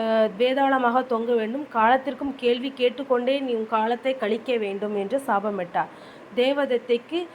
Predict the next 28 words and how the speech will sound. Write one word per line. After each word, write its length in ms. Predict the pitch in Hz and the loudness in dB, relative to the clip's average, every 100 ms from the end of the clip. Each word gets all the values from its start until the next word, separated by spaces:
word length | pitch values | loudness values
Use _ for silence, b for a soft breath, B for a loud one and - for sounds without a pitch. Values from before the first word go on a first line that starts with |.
| - | -20
"சுடுகாட்டில் 640 | - 254 277 285 285 285 269 | -10 -8 -4 -2 -2 0 -2
நீ 160 | 254 | -2
காலத்திற்கு 580 | 254 226 240 240 262 285 | -2 -2 -2 -2 -2 0
வீணை 280 | 214 233 247 | 0 -2 -2
வாசித்து 500 | 220 208 233 269 262 | -2 -4 -4 -6 -2
கொண்டே 400 | 233 226 302 294 - - - - - - - - - 220 B B - | -2 0 -2 -2 -10 -20 -20 -20 -20 -20 -20 -16 -10 -10 B B 0
மற்றவர்களின் 560 | 240 247 302 262 277 | 0 4 4 6 2
தூக்கத்தை 440 | 269 262 277 277 277 | 2 2 2 0 0
கெடுத்துக்கொண்டு 680 | 254 240 277 262 254 320 339 | 0 0 -2 0 0 0 0
நீ 100 | 269 | 0
வாழ 360 | 226 226 247 | 0 2 2
வேண்டும்" 340 | 247 240 240 233 | 2 2 2 0
என்று 240 | 220 269 - | -2 -4 0
சாபமிட்டார். 420 | 226 226 214 202 | 2 2 0 2
இருவருக்கும் 440 | 254 285 269 294 269 | 4 6 4 -2 0
சாபமிட்டார் 560 | 226 208 226 214 226 226 | 2 2 0 -2 2 2
சிவபெருமான். 720 | 226 220 208 214 196 185 175 - B B B B - 220 | 0 -4 -2 -2 -2 -4 -6 -12 B B B B -8 0
வேதாளத்திற்கு 640 | 262 285 294 285 294 262 | 4 8 8 6 2 -2
இட்ட 180 | 254 240 | -2 -2
சாபத்தை 560 | 233 226 233 240 226 208 | 2 2 4 2 2 0
போல் 180 | 269 226 | 0 0
விக்ரமாதித்தனிடம் 880 | 233 294 294 269 240 240 226 269 | 0 4 6 4 4 2 0 0
காலத்திற்கு 600 | 269 220 247 262 269 285 285 | 4 4 4 2 2 0 2
கேள்வி 300 | 240 240 262 | 2 2 2
கோ-, 320 | 262 240 233 | 4 4 2
கேட்டுக்கொண்டே 540 | 247 254 277 240 233 | 0 -2 -2 -2 0
அலைந்தது 540 | 254 202 214 220 220 254 | 0 0 -2 -2 -4 -4
வே-, 120 | 208 | -6